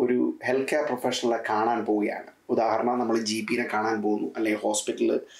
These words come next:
ആ, പോകുന്നു, ആ, അല്ലെങ്കിൽ ഒരു സ്പെഷ്യലിസ്റ്റിനെ കാണാൻ പോവുകയാണ്. ഇവിടെ എല്ലാം നമ്മൾ മനസ്സിലാക്കേണ്ട ഏറ്റവും പ്രധാന ഒരു കാര്യം എന്ന് വെച്ചാൽ നിങ്ങൾ കൃത്യമായി കാര്യങ്ങൾ പറയുക എന്നുള്ളതാണ്. വലിച്ചു വാരി, നമ്മൾ പലപ്പോഴും ചിന്തിക്കുന്നത് എന്താണ്, നമ്മൾ ആവശ്യമില്ലാത്ത കുറേ സാധനങ്ങൾ വലിച്ചു വാരി നീട്ടി ഇങ്ങനെ അങ്ങ് പറയാൻ നോക്കും.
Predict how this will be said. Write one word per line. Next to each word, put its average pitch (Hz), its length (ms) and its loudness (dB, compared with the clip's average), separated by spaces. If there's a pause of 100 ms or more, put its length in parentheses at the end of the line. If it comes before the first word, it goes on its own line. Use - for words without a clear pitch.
(300)
ആ, 120 40 2
പോകുന്നു, 113 480 0 (520)
ആ, 123 40 2 (560)
അല്ലെങ്കിൽ 143 240 2
ഒരു 135 80 4
സ്പെഷ്യലിസ്റ്റിനെ 127 600 0
കാണാൻ 107 260 0
പോവുകയാണ്. 85 380 -2
ഇവിടെ 202 200 2
എല്ലാം 190 380 2
നമ്മൾ 151 220 2
മനസ്സിലാക്കേണ്ട 127 580 0
ഏറ്റവും 123 420 0
പ്രധാന 120 320 0
ഒരു 117 240 2
കാര്യം - 240 2
എന്ന് - 140 0
വെച്ചാൽ - 360 -4 (600)
നിങ്ങൾ 190 300 2 (140)
കൃത്യമായി 170 580 0
കാര്യങ്ങൾ 160 720 2 (100)
പറയുക 117 540 2
എന്നുള്ളതാണ്. 95 480 0 (180)
വലിച്ചു 160 380 2
വാരി, 139 200 2
നമ്മൾ 135 200 2
പലപ്പോഴും 151 340 0
ചിന്തിക്കുന്നത് 131 420 2
എന്താണ്, 110 200 -2
നമ്മൾ 123 240 2
ആവശ്യമില്ലാത്ത 156 840 2
കുറേ 151 540 0
സാധനങ്ങൾ 131 560 0
വലിച്ചു 131 340 0
വാരി 123 260 2
നീട്ടി 123 400 0
ഇങ്ങനെ 123 260 2
അങ്ങ് 113 160 0
പറയാൻ 120 200 0
നോക്കും. 107 200 -2